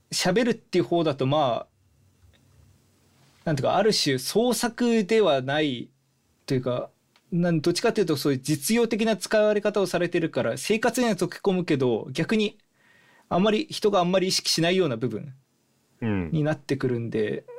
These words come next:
Speaker 2: うん。
Speaker 1: やっぱりボーカロイドとかそういうエンタメ系に使われるようになってから、なんか、あ、この技術ってすごいなって、もうこう一般人がわかるようになる。
Speaker 2: うん。で、ボカロってやっ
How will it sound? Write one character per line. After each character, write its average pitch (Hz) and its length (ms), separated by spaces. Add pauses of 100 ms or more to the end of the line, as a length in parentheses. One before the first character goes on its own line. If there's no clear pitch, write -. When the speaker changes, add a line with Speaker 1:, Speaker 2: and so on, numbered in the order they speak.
(440)
Speaker 2:
う 196 60
ん。 80 340 (440)
Speaker 1:
や 165 60
っ - 20
ぱ 165 60
り 139 60
ボ 170 180
ー 208 40
カ 226 120
ロ 214 120
イ 214 60
ド 185 80
と 170 80
か 131 140
そ 143 120
う 139 40
い - 20
う 202 180
エ 202 40
ン 226 100
タ 240 160
メ 233 200
系 226 320
に 214 280 (1500)
使 - 180
わ 214 160
れ 214 140
る 214 80
よ 208 100
う - 20
に 175 60
な 208 60
っ 202 80
て - 180
か 190 100
ら、 170 320 (420)
な 147 140
ん 127 40
か、 123 180
あ、 143 80
こ 165 160
の 180 100
技 180 140
術 - 220
っ - 20
て 131 80
す - 120
ご 180 140
い - 20
な 151 100
っ 139 40
て、 127 200
も 135 120
う - 20
こ 135 80
う - 40
一 156 180
般 208 240
人 156 160
が 117 240 (300)
わ 151 120
か - 140
る 113 260 (120)
よ 123 100
う - 40
に 113 40
な 117 100
る。 - 240 (180)
Speaker 2:
う 107 80
ん。 82 300 (760)
で、 127 120
ボ 107 240
カ 165 180
ロ 175 100
っ 165 140
て 175 480
や 151 100
っ - 60